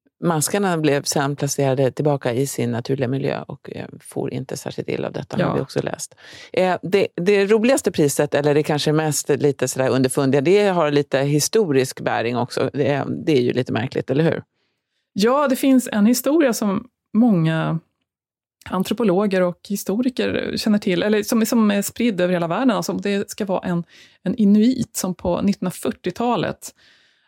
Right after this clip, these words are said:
Speaker 2: han, en gammal man, han, han ville inte återvända till, eh, sin bosättning, utan han ville klara sig ensam på isen, men hans,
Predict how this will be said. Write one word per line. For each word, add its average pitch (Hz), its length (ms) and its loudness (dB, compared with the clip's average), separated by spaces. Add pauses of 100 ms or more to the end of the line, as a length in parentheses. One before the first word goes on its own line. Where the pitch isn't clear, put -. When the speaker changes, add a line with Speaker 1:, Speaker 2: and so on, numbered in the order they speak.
(160)
Speaker 2:
han, 196 420 0
en 175 300 -2
gammal 151 320 -2
man, 147 240 -2
han, 180 280 -4
han 180 200 -2
ville 185 240 0
inte 156 600 -2
återvända 147 760 -4 (280)
till, 143 280 -6
eh, 139 120 -4 (760)
sin 165 180 -2
bosättning, 208 640 -2
utan 165 160 -4
han 165 140 0
ville 165 120 -2
klara 147 240 -4
sig 160 140 -4
ensam 151 220 -4
på 190 100 -2
isen, 185 300 0
men 156 100 0
hans, - 500 -4